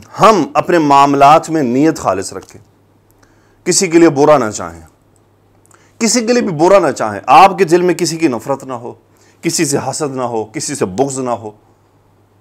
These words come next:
और नीयत साफ़ रखें। इस सब के बावजूद जो कुछ आपके गिर्द ऐसा हो रहा होगा, जो आपको तकलीफ़ दे रहा होगा, तो फिर अल्लाह की त-, तदबीर कार फरमा है उसमें,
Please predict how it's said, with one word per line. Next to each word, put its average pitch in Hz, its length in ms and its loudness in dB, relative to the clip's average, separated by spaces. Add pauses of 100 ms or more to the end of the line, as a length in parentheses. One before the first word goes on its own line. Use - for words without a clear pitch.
(160)
और 131 120 0
नीयत 196 340 4
साफ़ 170 380 4
रखें। 131 340 -4 (760)
इस - 280 0
सब 214 340 0
के 269 160 4 (120)
बावजूद 160 840 4
जो 208 220 6
कुछ 233 320 -2
आपके 208 340 4
गिर्द 175 300 2
ऐसा 151 260 4
हो 143 180 4
रहा 156 240 6
होगा, 156 260 4
जो 160 180 2
आपको 180 480 4
तकलीफ़ 170 360 0
दे 151 180 -2
रहा 151 100 6
होगा, 156 200 4
तो 156 120 -6
फिर 143 140 -4
अल्लाह 147 220 2
की 139 100 -6
त-, 135 300 -4
तदबीर 143 440 0
कार 143 220 6
फरमा 123 340 -2
है 117 140 -2
उसमें, 95 280 -14